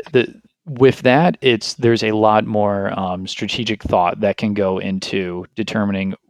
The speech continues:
when you want to try and get initiative for the next turn.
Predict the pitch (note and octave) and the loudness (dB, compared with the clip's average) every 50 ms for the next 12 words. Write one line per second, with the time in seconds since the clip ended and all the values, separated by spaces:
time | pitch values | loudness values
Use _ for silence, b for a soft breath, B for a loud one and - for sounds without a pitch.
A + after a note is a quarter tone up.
0 | _ _ _ _ - G#2+ G#2 G#2 G#2 G#2 G#2+ G#2+ A2 G#2+ G#2+ G#2+ G#2 G2+ G#2 G#2 | _ _ _ _ -14 -12 -12 -10 -8 -4 0 2 2 2 2 0 0 -2 -4 -6
1 | G#2 G#2 G#2 G#2 G2+ G2+ G2 F#2+ F#2+ - - - A#2 G2+ - - - G2+ F#2 G2 | -8 -8 -8 -8 -6 -6 -6 -6 -6 -8 -8 -10 -10 -10 -8 -4 -2 -2 0 0
2 | G2 F#2+ F#2 F#2 F2+ F#2+ - F#2+ F#2 F#2 - G2+ F#2 F#2 F2+ F2+ - - - F2 | -2 -4 -4 -8 -8 -8 -8 -8 -6 -6 -6 -8 -8 -8 -8 -10 -10 -10 -10 -10
3 | F2 - - - F#2 F2 E2+ E2 E2 - - - - - - - - | -10 -8 -8 -8 -8 -6 -8 -8 -8 -8 -10 -10 -10 -12 -14 -16 -18